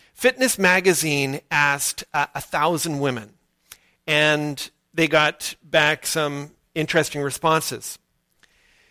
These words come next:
Twenty-three percent of them said they would spend a week in jail if it would get them there. Okay? Uh, twenty, another twenty-three percent said that they'd be willing to shave their head if it would mean, if they could somehow,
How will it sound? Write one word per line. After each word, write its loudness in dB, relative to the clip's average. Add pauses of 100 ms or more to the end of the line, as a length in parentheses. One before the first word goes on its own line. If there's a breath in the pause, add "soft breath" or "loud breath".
(220)
Twenty-three 4
percent 2
of 0
them 0
said 0
they 2
would -2
spend -2
a 2
week -4
in -10
jail -8 (840)
if -4
it -6
would 2
get 2
them -2
there. -6 (560)
Okay? 0 (460 loud breath)
Uh, 8 (240 loud breath)
twenty, 6 (160)
another 6
twenty-three 6
percent 2
said 6
that 6
they'd 8
be 2
willing 6
to -4
shave 0
their 6
head -4 (160)
if 2
it 2
would 2
mean, 0
if -2
they 4
could 0
somehow, 2